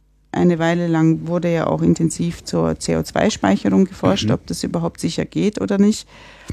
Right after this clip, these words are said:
Speaker 2: Geht das überhaupt sicher? Also ich kann mir das so mit meinem
Speaker 1: Technisch geht
Speaker 2: Hausverstand
Speaker 1: das.
Speaker 2: nicht vorstellen.
Speaker 1: Technisch geht das sicher.
Speaker 2: Und das bleibt dann bis zum Sankt Nimmerleinstag da im Gestein?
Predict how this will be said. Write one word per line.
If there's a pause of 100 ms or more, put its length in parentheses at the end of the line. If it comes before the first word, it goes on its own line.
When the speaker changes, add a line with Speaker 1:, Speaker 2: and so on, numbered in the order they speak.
(240)
Speaker 2:
Geht
das
überhaupt
sicher?
Also
ich
kann
mir
das (260)
so
mit
meinem
Speaker 1:
Technisch
geht
Speaker 2:
Hausverstand
Speaker 1:
das.
Speaker 2:
nicht
vorstellen.
Speaker 1:
Technisch
geht
das
sicher. (680)
Speaker 2:
Und
das
bleibt
dann (320)
bis
zum
Sankt
Nimmerleinstag
da
im
Gestein?